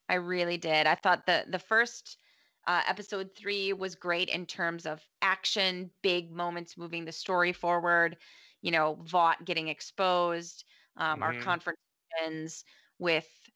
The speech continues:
Speaker 1: um, the Seven and the boys, and then, of course, Kimiko's brother propelling her into, like, this new storyline. So there were, there were big things happening. And then this fourth episode was a lot of, like, character development,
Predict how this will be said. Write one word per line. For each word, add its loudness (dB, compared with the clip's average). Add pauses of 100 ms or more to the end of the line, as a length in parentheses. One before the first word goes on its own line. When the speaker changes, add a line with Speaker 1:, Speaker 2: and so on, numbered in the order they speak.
(380)
Speaker 1:
um, 2
the -10
Seven 0
and -6
the -8
boys, -2
and -6
then, -8
of -20
course, -8
Kimiko's -6
brother 4
propelling -4
her -2
into, -6
like, -4
this -10
new -2
storyline. 2 (380)
So -2
there 4
were, 2
there 4
were 0
big 2
things -4
happening. -6 (340)
And -2
then -2
this -2
fourth -2
episode -6
was -12
a -6
lot 0
of, -8
like, -10
character -6
development, -10